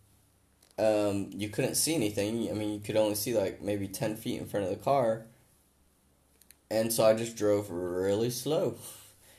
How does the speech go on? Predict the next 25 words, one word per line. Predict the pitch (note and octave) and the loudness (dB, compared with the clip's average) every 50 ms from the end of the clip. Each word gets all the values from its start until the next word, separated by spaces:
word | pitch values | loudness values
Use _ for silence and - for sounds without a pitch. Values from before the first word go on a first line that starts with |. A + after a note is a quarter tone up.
| _ _ _ - | _ _ _ -4
You | - G#2 | 0 2
know, | G#2 G#2+ A2 A#2 | 4 6 6 6
I | A#2+ A#2 | 4 2
drove, | A2+ A#2+ A#2 A2+ A2+ | 2 4 4 4 4
like, | A#2 A2+ A2 G#2+ - | 4 4 2 2 0
thirty | - - G#2 G#2 A2 B2 A#2+ | 0 0 2 4 4 4 4
miles | A#2 A2 A2+ A#2 A#2 A#2 B2 | 4 4 4 4 4 2 2
an | A2+ A#2 | 2 2
hour | C3 D#3 C#3+ A2 G#2 | 4 4 6 6 6
all | G#2+ A2 A#2 A2+ | 6 8 6 6
the | A2+ | 6
way | A#2 A#2 B2 | 6 6 6
home. | C#3+ D3 E3+ - B2+ B2 A#2+ - - - - - - - - - - _ _ - - | 6 4 4 6 4 4 2 0 -6 -18 -20 -20 -20 -20 -20 -20 -20 _ _ -2 4
But, | B2+ B2+ C#3 C#3 B2 - - - - - - - _ _ _ _ _ - - _ _ _ _ _ _ _ _ _ - - - - - | 6 6 8 8 6 4 0 -6 -16 -20 -20 -20 _ _ _ _ _ -20 -20 _ _ _ _ _ _ _ _ _ -20 -20 -20 -8 -2
and, | B2+ C3 C3+ C3 | 2 4 4 4
and | A#2+ - - B2 B2 B2 | 4 2 2 2 2 4
it | A2+ G2 - - | 4 2 2 0
could've, | - F3+ E3 D3+ C3 A#2+ A2+ - - - - - _ _ _ _ _ | 0 4 6 6 6 4 4 0 -6 -12 -16 -18 _ _ _ _ _
it | - A#2+ A#2 A2+ | -2 -2 -2 0
could've | - D#3 C#3+ C#3 B2+ A#2 - - - - _ _ _ - _ _ _ - | 0 0 2 2 0 -2 -6 -10 -18 -20 _ _ _ -20 _ _ _ -2
pissed | - C3 A#2 - - - | -2 0 0 0 -4 -4
me | G2+ G2+ F#2+ | -4 -2 -2
off. | F#2+ A#2 C#3 D3 C3+ A#2 A#2+ B2+ - - - - - | 0 0 2 2 2 0 -2 -4 -6 -14 -18 -16 -10
It | - G#2 G#2 - | -8 -6 -6 -2
could've, | - B2+ A2+ A2 G2+ F#2+ F#2+ G2 - - | 0 2 4 4 4 2 0 -2 -6 -14